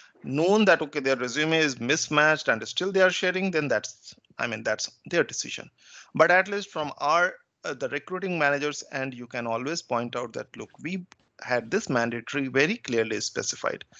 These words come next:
Now, if it's doesn't ma-, if it doesn't match, then we can't help. And J D should be a bit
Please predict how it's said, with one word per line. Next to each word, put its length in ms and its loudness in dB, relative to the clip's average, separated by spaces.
Now, 140 8
if 140 4
it's 280 -2
doesn't 420 6
ma-, 240 8
if 160 -2
it 120 0
doesn't 300 2
match, 320 -4
then 280 -4
we 240 -10
can't 340 -6
help. 340 -6
And 380 6
J 280 2
D 160 6
should 300 0
be 220 -2
a 60 2
bit 240 -4